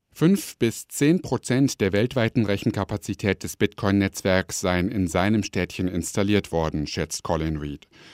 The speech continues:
Als Finanz- und Wirtschaftsprofessor am örtlichen College kennt er sich im Thema aus. Er hat auch berechnet, wie viel Einnahmen diese Rechner generierten,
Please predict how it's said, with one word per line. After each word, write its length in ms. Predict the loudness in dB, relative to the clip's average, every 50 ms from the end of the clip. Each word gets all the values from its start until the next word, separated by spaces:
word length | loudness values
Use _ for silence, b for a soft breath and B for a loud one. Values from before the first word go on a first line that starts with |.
| B B B
Als 220 | -6 -6 -6 -6
Finanz- 340 | -4 -4 0 2 2 2 2
und 220 | 0 -4 -6 -2 -2
Wirtschaftsprofessor 1000 | -2 0 0 0 -2 -2 -6 -8 -8 -8 -6 -6 -6 -4 -2 0 0 0 -2
am 160 | -4 -4 -2
örtlichen 400 | -2 -2 -2 -2 -2 -2 -2 -2
College 460 | -2 0 0 0 2 2 2 0 -2 -2
kennt 180 | -2 0 0 0
er 100 | 0 0
sich 140 | -2 0
im 120 | 0 0 0
Thema 360 | 0 0 2 2 2 2 2
aus. 280 | 2 2 2 2 0 B B B B B B B B _
Er 180 | -4 -4 -2 -2
hat 180 | -2 -4 -4 -2
auch 240 | 0 2 2 2 0
berechnet, 560 | -2 -2 0 0 0 2 2 0 0 0 0
wie 120 | -2 -2
viel 200 | 0 0 0 0
Einnahmen 680 | 0 0 0 2 4 4 4 2 2 0 0 0 0 0
diese 280 | -2 -4 -2 -2 -2
Rechner 300 | -2 -2 -2 0 -2 0
generierten, 840 | 0 0 0 0 0 0 0 -2 -2 -2 -2 -2 -2 0 -2 -4